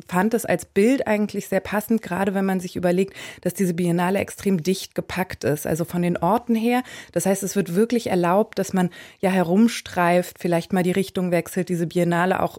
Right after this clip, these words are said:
sich so aneignet, wie es, ja, wie man gerade irgendwie möchte. Und das ist auch, äh, eben möglich, weil auf dieser Biennale gibt es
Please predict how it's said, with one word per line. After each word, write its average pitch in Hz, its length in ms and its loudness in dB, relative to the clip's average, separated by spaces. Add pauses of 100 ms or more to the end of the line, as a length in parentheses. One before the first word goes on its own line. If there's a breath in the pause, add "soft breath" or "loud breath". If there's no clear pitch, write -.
(160)
sich - 260 -2
so 190 180 2
aneignet, 180 640 -2
wie 175 140 0
es, - 220 -8 (340 soft breath)
ja, 165 180 0
wie 180 100 4
man 165 160 2
gerade 160 300 2
irgendwie 170 400 0
möchte. 180 500 2 (340 loud breath)
Und 190 300 4
das 185 160 0
ist - 180 -2
auch, 202 220 -2 (100)
äh, 175 160 2 (160)
eben 196 360 4
möglich, 190 600 2
weil 160 140 0
auf 165 100 -4
dieser 180 220 0
Biennale 180 420 0
gibt 185 220 -4
es 185 160 -4